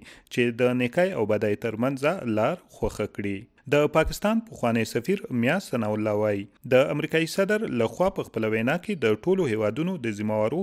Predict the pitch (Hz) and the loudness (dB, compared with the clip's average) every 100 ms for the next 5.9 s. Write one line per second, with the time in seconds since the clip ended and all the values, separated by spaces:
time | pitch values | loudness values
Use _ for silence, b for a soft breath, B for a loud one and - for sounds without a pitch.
0 | - - 110 165 208 - 98 95 - B | -4 -2 -2 -2 -4 -2 -2 -2 -6 B
1 | B 123 131 135 180 151 135 185 233 - | B -2 -2 0 -2 -2 -2 -4 -2 -2
2 | 110 107 127 151 208 - 117 107 110 131 | -2 2 2 2 -2 -2 -2 -2 -2 -2
3 | 170 214 - 107 101 110 107 107 120 180 | -2 -4 -6 -4 -2 0 2 2 2 -2
4 | - 104 101 - 101 110 101 98 - - | -4 -4 -2 -4 -4 -2 -4 -6 -12 -20
5 | B 120 120 117 113 135 139 120 170 | B 4 6 6 6 2 0 0 0